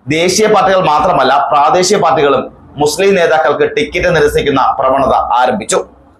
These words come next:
ഫലത്തിൽ ബി ജെ പിയുടെ തന്ത്രങ്ങൾ ഏൽക്കാൻ തുടങ്ങി എന്നതാണ് സാരം. ഇത്തവണ ടി ആർ എസ്, ടി ഡി പി, വൈ എസ് ആർ കോൺഗ്രസ്, ജെ ഡി എസ്, ബി ജെ ഡി തുടങ്ങിയ പ്രാദേശിക പാർട്ടികൾ ഒറ്റ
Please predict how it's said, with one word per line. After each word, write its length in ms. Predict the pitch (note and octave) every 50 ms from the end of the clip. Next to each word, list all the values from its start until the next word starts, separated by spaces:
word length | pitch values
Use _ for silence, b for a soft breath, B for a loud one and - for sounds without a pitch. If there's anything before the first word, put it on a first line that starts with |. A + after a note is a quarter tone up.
| _ - -
ഫലത്തിൽ 360 | G3 G3 A#3 B3 A#3+ G#3 F3+ - - - - _ _ _ - B2+
ബി 120 | D#3+ F3 F#3 E3
ജെ 100 | F#3 G3 G3
പിയുടെ 180 | - F#3+ F3 F3+ F3 F3
തന്ത്രങ്ങൾ 360 | - - - E3 E3 E3 D#3+ D3+
ഏൽക്കാൻ 260 | D3+ C#3+ - D3 D3+ D3+ D3+
തുടങ്ങി 300 | D3 C3+ C3+ C#3 C#3+ C#3+ C#3 - C3+
എന്നതാണ് 320 | C3+ C#3+ C#3 C3 B2 A2+ A2+ -
സാരം. 220 | A2+ A2+ D#3+ F#3 - - - - - _ _ _ _ _ _ _ - -
ഇത്തവണ 300 | F3+ F#3 A3+ G#3+ G#3 G3+ G3+ G3 F3+ F3+ - - -
ടി 100 | F3 F3+ F#3+ F#3+ F3+
ആർ 80 | E3 D#3 -
എസ്, 120 | - D3+ D3 D3 D3
ടി 80 | D#3 D#3+ E3+ F3
ഡി 60 | F3 D#3+ -
പി, 100 | C#3+ C#3+ C3 - A2+
വൈ 100 | C#3 C#3+ D#3+ F3
എസ് 140 | F3 F3 - -
ആർ 60 | - -
കോൺഗ്രസ്, 360 | D3 C#3 C3+ C3 C3 B2+ C3+ B2+ B2 A2+ B2
ജെ 120 | D3 D#3 E3 E3
ഡി 80 | F3 E3 D3 B2+
എസ്, 160 | - - - A#2+ A#2 A#2
ബി 120 | C#3+ E3 F3 D#3+ D#3+
ജെ 80 | F3 F3
ഡി 60 | E3+ E3 D#3+
തുടങ്ങിയ 280 | D3 B2+ C3 C3+ C#3 C#3 - - - -
പ്രാദേശിക 460 | C3 B2+ C#3+ D3 E3 E3 D#3+ E3+ F3+ D#3 C#3+
പാർട്ടികൾ 280 | C3+ - B2+ A#2+ A#2 A#2 - - - - - _ _ _ _ _ - - D3+
ഒറ്റ 280 | - - - - -